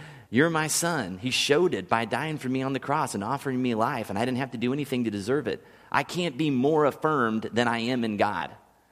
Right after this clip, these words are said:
But still, it's the thing that I, that Satan says, "Oh, no, you need more of that to feel good." He's offering me something that I've already been given. Anybody else have examples that they can say, "Yeah,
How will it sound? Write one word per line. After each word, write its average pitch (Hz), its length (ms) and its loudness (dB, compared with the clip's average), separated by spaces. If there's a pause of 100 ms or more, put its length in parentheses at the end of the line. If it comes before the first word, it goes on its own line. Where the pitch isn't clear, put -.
(560)
But 123 120 4
still, 160 380 4
it's - 160 -2
the 110 80 -2
thing 127 280 -2
that 113 100 0
I, 98 320 0 (140)
that 104 100 -2
Satan 117 340 2
says, 110 300 0
"Oh, 123 100 0
no, 117 180 0
you 117 160 2
need 117 180 2
more 120 260 0
of 87 100 -6
that 71 300 -10 (480)
to 104 80 -6
feel 123 260 -2
good." 90 360 -4 (340)
He's 117 160 -2
offering 131 360 2
me 113 100 0
something 120 360 -2
that 104 80 -2
I've 104 140 -4
already 131 200 -2
been 127 200 -4
given. 131 400 -6 (2000)
Anybody 117 280 2
else 123 180 0
have 135 160 -2
examples 117 680 -2
that 113 140 -2
they 107 100 0
can 110 120 -6
say, 110 280 0
"Yeah, 104 400 -2